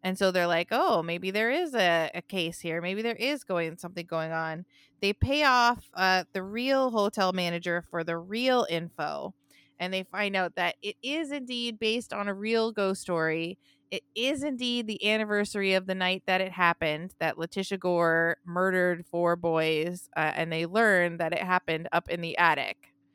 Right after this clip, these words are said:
So they're not the only ones who are good at eavesdropping.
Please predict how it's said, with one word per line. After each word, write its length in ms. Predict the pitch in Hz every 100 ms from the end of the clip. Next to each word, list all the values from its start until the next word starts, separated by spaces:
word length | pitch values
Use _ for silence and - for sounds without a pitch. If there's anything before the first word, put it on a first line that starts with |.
| _ _ _
So 180 | - 202
they're 280 | 214 269 320
not 180 | 330 294
the 140 | 269
only 200 | 262 254
ones 300 | 220 202 214
who 80 | 202
are 140 | 190
good 420 | 185 202 190 190 -
at 140 | 180 -
eavesdropping. 1000 | 202 214 190 175 165 147 - 143 143 160